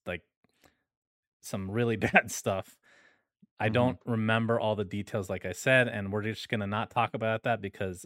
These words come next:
Speaker 1: I don't have any more information on it anyway. Um,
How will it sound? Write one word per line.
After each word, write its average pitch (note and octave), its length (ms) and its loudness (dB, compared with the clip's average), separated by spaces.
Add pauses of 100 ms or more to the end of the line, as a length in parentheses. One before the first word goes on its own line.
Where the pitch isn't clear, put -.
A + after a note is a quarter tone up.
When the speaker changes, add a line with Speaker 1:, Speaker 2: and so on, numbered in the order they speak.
(120)
Speaker 1:
I F#2 100 -6 (340)
don't F#2+ 180 -4
have F#2+ 140 -6
any F#2 80 -8
more F#2 160 -6
information F2+ 540 -10
on E2 120 -12
it C#2+ 100 -14
anyway. F2 340 -14 (720)
Um, E2+ 380 -8